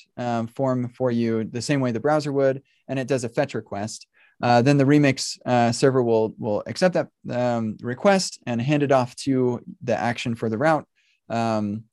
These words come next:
and then, you know, all the same stuff occurs there.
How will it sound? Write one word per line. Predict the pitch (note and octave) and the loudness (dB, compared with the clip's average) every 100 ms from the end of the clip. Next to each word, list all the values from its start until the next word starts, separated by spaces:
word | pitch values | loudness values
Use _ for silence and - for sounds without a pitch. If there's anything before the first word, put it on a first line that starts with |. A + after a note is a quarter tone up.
| _ | _
and | A#2+ | -2
then, | A#2+ A2+ A2 A2+ _ _ | 0 2 0 -4 _ _
you | A#2+ | -2
know, | G2+ | -2
all | - C3 B2+ | 2 2 2
the | A2+ | -2
same | A#2+ G#2 | -4 -6
stuff | - F2+ - _ _ | -4 -8 -8 _ _
occurs | A#2+ - F#2+ - | -8 -4 -6 -4
there. | B1+ | -6